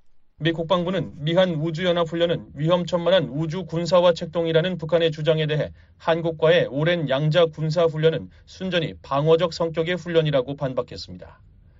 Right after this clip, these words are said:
국방부 대변인은 이십구 일 비오에이에 관련 논평 요청에 해당 훈련은 군사 대비태세 유지와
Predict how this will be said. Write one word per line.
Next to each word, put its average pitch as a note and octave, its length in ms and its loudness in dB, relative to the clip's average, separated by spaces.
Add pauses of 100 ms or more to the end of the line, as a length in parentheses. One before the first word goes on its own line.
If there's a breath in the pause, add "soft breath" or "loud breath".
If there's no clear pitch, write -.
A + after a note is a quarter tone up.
(340 soft breath)
국방부 F3+ 400 0
대변인은 F3+ 480 2
이십구 E3 320 -6
일 A2+ 180 -2
비오에이에 E3 640 2
관련 E3 340 2
논평 D3+ 340 0
요청에 D3 460 -2 (380 soft breath)
해당 F3+ 240 2
훈련은 F3+ 460 -2
군사 D#3+ 400 2
대비태세 D#3+ 640 -2
유지와 C#3+ 400 -2